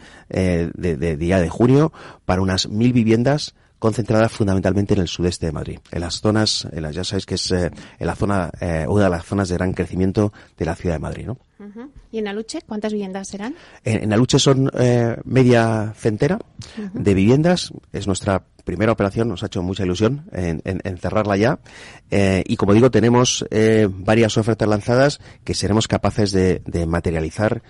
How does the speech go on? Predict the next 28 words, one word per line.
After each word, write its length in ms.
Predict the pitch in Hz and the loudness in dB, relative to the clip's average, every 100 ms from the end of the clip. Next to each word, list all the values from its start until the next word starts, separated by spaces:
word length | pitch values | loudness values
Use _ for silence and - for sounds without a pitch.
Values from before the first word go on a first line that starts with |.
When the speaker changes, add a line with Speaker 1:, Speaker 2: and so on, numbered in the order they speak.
| - - - | -20 -14 -4
Speaker 1:
en 120 | 101 | -2
las 160 | 90 | 0
próximas 320 | - 95 104 90 | 0 0 0 0
semanas, 440 | 78 80 71 - | -2 -2 -6 -8
¿no? 180 | 95 196 | -8 -8
Speaker 2:
Ujú. 120 | - | -8
Speaker 1:
Eh, 300 | 85 80 78 - - - - - - | -6 -4 -6 -10 -18 -20 -20 -20 -12
ha 100 | - | 0
habido 220 | 117 139 139 | 4 6 6
mucho, 640 | 139 - 139 127 117 - - _ | 4 6 6 6 4 -4 -20 _
yo 100 | - | -2
diría, 220 | 113 110 107 92 50 | 2 4 2 -2 -8
eh, 120 | - - | -12 -6
ha 120 | 107 | -4
despertado 440 | 113 - - 131 | -2 -2 2 4
mucha 220 | 120 110 113 | 4 2 0
atención 520 | 107 101 113 110 110 - - - | -2 -2 0 0 -2 -10 -20 0
cómo 340 | 120 127 127 - | 4 6 4 2
nosotros 560 | 107 107 - 131 127 | 0 2 4 2 2
podemos, 520 | - 113 120 131 131 - - - - | 2 2 4 2 0 -6 -20 -20 -4
eh, 200 | 104 101 | -2 0
ac-, 300 | - 107 - | -2 -4 -4
digamos, 360 | 104 110 120 - | 0 4 4 0
financiar, 840 | - - 120 110 107 - 135 120 - _ _ _ | -6 -2 0 0 -2 0 0 0 -6 _ _ _
eh, 160 | 101 101 | -6 -4
a 140 | 101 113 | -4 -4
estos 260 | - 120 | -4 -6
promotores, 580 | - 120 - 131 165 - | -4 -4 -2 0 0 -4